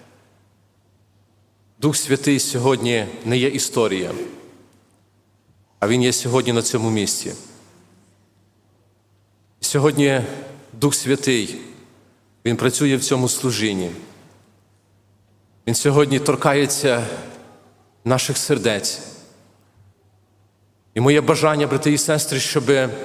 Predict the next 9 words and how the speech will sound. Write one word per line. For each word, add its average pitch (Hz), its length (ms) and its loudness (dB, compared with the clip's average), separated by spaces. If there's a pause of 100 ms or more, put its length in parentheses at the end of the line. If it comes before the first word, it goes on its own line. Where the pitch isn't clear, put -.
(1500)
ми 143 100 4
по-особливому 156 920 2 (560)
відчули 123 680 0
на 104 100 -2
цьому 139 280 0
місці 113 520 -2 (1080)
дотик 127 580 0 (560)
Божої 135 360 2
присутності. 113 800 -4